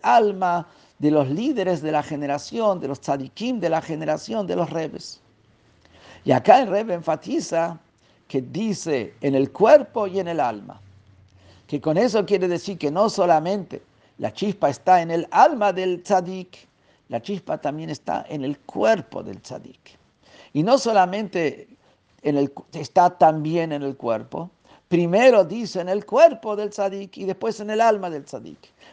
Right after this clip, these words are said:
¿Por qué? Porque nos quiere decir que lo que está en el cuerpo del tzadik no es a través del alma del tzadik llega al cuerpo del tzadik,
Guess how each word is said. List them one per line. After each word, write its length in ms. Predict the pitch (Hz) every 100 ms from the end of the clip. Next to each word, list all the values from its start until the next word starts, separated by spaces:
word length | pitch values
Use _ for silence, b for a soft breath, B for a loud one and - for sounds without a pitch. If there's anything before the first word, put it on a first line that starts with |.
| -
¿Por 200 | 180 165
qué? 160 | 190
Porque 280 | 214 202 202
nos 200 | 180 165
quiere 340 | - 202 214
decir 800 | 196 196 - 262 294 202 196 180 _ b b
que 80 | -
lo 100 | 170
que 80 | -
está 280 | 151 - 247
en 80 | 214
el 140 | 185
cuerpo 380 | 190 247 254 185
del 140 | 185
tzadik 340 | 175 190 220 -
no 160 | 185
es 240 | 254 208 -
a 200 | 170 165
través 420 | - 160 165 208 175
del 240 | 175 165
alma 480 | 185 185 175 165 156
del 180 | 151 151
tzadik 400 | 170 151 170 139
llega 340 | 113 165 156
al 100 | 143
cuerpo 380 | 131 147 123 139
del 100 | 127
tzadik, 480 | - 110 113 -